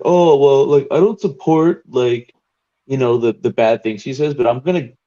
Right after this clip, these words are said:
keep giving him money to, uh, enable him to continue to have this massive platform and say these bad things.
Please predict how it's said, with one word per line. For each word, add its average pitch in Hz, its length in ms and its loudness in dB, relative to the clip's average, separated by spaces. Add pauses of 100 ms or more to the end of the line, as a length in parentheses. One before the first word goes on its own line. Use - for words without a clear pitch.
(140)
keep 165 360 -8
giving 127 280 -2
him 120 200 -8
money 98 460 -10 (400)
to, 120 340 -2
uh, 107 80 0
enable 107 560 -4
him 107 140 -8
to 104 100 -14
continue 101 520 -8
to 95 80 -8
have 95 300 -6
this 95 180 -12
massive 90 360 -10
platform 87 400 -6
and 85 100 -16
say 87 140 -10
these 82 160 -20
bad 76 300 -12
things. - 280 -14